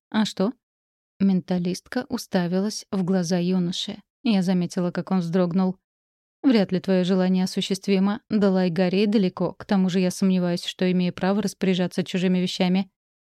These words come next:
«Но это всего лишь книга», — нахмурился парень. «До меня дошло». Подруга второй фразой ответила на мысленный вопрос собеседника.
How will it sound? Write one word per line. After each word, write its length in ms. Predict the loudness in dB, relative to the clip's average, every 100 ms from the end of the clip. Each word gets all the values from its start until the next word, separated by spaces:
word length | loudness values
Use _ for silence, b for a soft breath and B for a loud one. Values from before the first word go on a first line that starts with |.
| 6
«Но 260 | 6 6
это 160 | 2 -2
всего 280 | -2 -2 0
лишь 180 | 0 -2
книга», — 440 | 0 0 0 -4 _ _ _ -2
нахмурился 640 | 0 2 2 2 -2 -6
парень. 480 | -2 -2 2 0 -2 _ _ 2
«До 240 | 4 6
меня 300 | 2 2 0
дошло». 500 | 0 -2 -2 -4 -4 -8 _ 0
Подруга 440 | 0 2 2 2
второй 400 | 0 0 2 0
фразой 600 | -2 -2 2 2 0 -4 -4
ответила 580 | -4 0 0 0 -2 0
на 100 | 2
мысленный 460 | 0 0 0 0
вопрос 360 | 0 -2 -4 -4
собеседника. 760 | -2 -2 -2 -2 -2 -2 -4